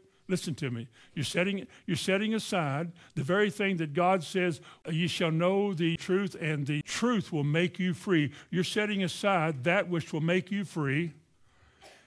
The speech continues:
and you're embracing something that is fun-loving in this world, but which brings a snare and binds you. Do you believe the devil can make you captive?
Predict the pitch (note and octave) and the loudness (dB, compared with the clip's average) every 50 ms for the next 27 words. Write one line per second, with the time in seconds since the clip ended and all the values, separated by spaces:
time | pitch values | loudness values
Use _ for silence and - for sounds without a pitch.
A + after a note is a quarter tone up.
0 | _ _ - F#3 C#3+ E3 D#3+ E3+ D#3+ D#3 D3 C#3+ B2 D#3 E3 F#3 G3+ - - - | _ _ -6 -2 0 0 2 4 4 4 2 2 2 4 4 4 4 2 0 0
1 | G3+ G3+ E3 - - G3+ F3 D#3+ - F3 E3+ F3 D#3+ D3+ D#3 D#3 D3 C#3+ C3 - | 0 0 0 0 0 0 0 0 0 -2 -2 -2 0 0 0 0 0 -2 -2 -4
2 | - - - D#3+ F3+ F#3+ F3+ F3 F3+ F3+ E3+ F3+ E3+ E3 E3+ F3+ F3 E3+ F#3 F3+ | -6 -4 0 0 2 2 4 4 4 2 2 0 -2 0 0 0 0 0 0 -2
3 | - - - C3+ C3 B2+ B2 C3+ C#3+ C#3 - _ _ _ _ - - _ _ _ | -4 -6 -6 -4 -2 -2 -2 -4 -4 -8 -12 _ _ _ _ -20 -20 _ _ _
4 | _ _ _ _ _ _ - C3+ B2+ - - B2+ - - B2+ C#3 D3 D3+ D#3+ D3+ | _ _ _ _ _ _ -6 -6 -6 -6 -6 -8 -8 -8 -6 -4 -2 0 0 -2
5 | - D#3 C3+ - - D#3 D3+ C#3+ C3 B2+ C3+ C3+ - - - - - D3+ C#3+ B2+ | -2 -4 -8 -6 -4 -2 -2 0 0 0 -2 -4 -6 -12 -14 -6 -4 -2 -2 0
6 | A#2 B2 C3 C3 C3+ C#3+ C3+ C3 B2 B2 B2+ A#2+ A2 - - F3 C#3+ B2 A#2+ B2 | 0 0 0 2 2 0 0 0 0 -2 -4 -6 -8 -10 -10 -10 -8 -8 -8 -8
7 | - - - - _ - _ _ _ _ _ _ _ _ _ _ _ _ _ _ | -10 -12 -14 -16 _ -20 _ _ _ _ _ _ _ _ _ _ _ _ _ _
8 | _ _ _ _ _ _ _ _ _ _ _ _ _ _ _ _ _ _ _ _ | _ _ _ _ _ _ _ _ _ _ _ _ _ _ _ _ _ _ _ _
9 | - C#3+ D#3 A3 A#3+ C4 A#3+ A#3+ A3 E3 E3 C3 C#3+ D#3 F3 E3+ G#3+ G#3 - F#3+ | -4 0 2 2 2 2 2 0 2 0 0 0 2 0 0 0 -2 -4 -4 -2
10 | F3+ F3 E3 D3 D#3+ - - - - F3+ D#3 - - E3 D#3+ E3 - - C#4 | -2 0 0 0 0 0 -2 -2 -4 -6 -6 -6 -4 -4 -4 -6 -6 -8 -12